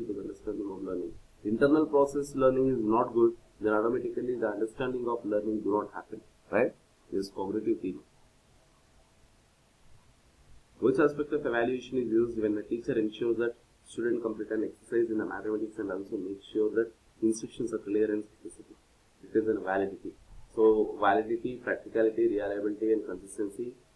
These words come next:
So validity is really, uh, thing which is required, or it is an evaluation is used when the teacher ensures that students complete an exercise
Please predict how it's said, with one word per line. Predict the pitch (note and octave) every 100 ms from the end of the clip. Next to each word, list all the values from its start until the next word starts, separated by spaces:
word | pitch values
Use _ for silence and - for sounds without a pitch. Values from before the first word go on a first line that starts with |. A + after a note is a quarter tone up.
| _ _ -
So | A#2 A2 G#2+ G2
validity | G2 G#2+ A#2 C3 C3 C3
is | A#2+ A#2+ G#2+ G#2
really, | A2 A#2 B2 A#2+ - _ _ -
uh, | G2+ F#2+ F2+ F2+ E2+ - -
thing | B2 C3 A#2
which | A2 -
is | A2+ G#2
required, | G2+ - A#2 A#2+ A2+ - - - -
or | G#2 G2+
it | G2
is | G#2+
an | G#2+
evaluation | G2 G2+ A2+ A#2 A2+ B2+ A2+
is |
used | A2 A2 G#2+
when | G#2
the | G2+
teacher | G#2 G#2+ A2+
ensures | G#2+ G#2+ A#2 A2
that | A2+ - - - -
students | - - A2+ A2+ A#2 -
complete | G2 F#2+ G#2+ A2+
an | A2+
exercise | G2+ G2+ G2 A2+